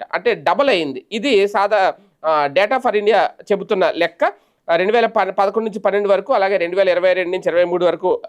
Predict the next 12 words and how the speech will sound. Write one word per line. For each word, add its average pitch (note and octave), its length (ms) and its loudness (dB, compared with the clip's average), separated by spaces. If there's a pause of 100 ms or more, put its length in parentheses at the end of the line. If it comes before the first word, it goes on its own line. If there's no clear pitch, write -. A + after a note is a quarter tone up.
(120)
ఆ, C#3+ 120 2
లెక్క D#3 260 0
తీశారు. F3 420 -2 (320)
ఇక B3+ 140 0
భవిష్యత్తులో, A#3 640 0 (380)
ఆ, E3+ 200 2
ఇంకా A3+ 300 0
పెరిగే B3 260 0
అవకాశం G#3 520 0
ఉంది, F#3+ 380 -4
కార్లు G3+ 300 0
ఉన్న F#3 360 0